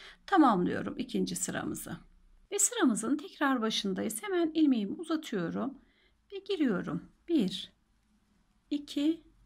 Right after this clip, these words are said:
üç. Bir tane kapalı fıstığımı örüyorum. Üzerine bir açık fıstık. Bir,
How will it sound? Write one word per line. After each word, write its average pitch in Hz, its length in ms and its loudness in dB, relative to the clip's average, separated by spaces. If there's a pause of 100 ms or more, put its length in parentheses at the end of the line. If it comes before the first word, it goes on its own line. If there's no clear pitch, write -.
(580)
üç. - 340 -6
Bir 349 200 -2
tane 190 320 0
kapalı - 360 -6
fıstığımı - 500 -6
örüyorum. 254 580 -2 (2250)
Üzerine 208 500 0
bir 247 140 -4
açık - 400 -6
fıstık. - 560 -6
Bir, 226 400 -4